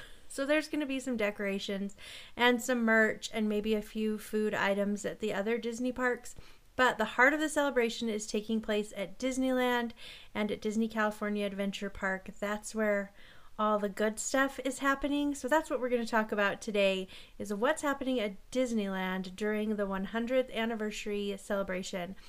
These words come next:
And there is quite a lot. There's a new ride, decorations, awesome entertainment, food, of course, special food. Disney does special food items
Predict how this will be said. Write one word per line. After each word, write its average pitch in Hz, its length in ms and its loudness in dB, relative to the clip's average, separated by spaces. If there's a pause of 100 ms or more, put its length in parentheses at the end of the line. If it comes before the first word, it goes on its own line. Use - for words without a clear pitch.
(300)
And 220 220 2
there 220 240 2
is 202 460 -2
quite 190 460 -6
a 208 80 2
lot. 262 480 0 (400)
There's 190 220 -6
a 185 60 -4
new 180 180 -6
ride, 294 480 4
decorations, 269 1200 0 (360)
awesome 220 440 4
entertainment, 277 1120 0 (560)
food, 240 680 0 (160)
of 233 200 -4
course, 240 480 0
special 233 480 2
food. 240 480 2
Disney 247 460 -2
does 226 540 0
special 233 560 -2
food 233 280 0
items 208 640 0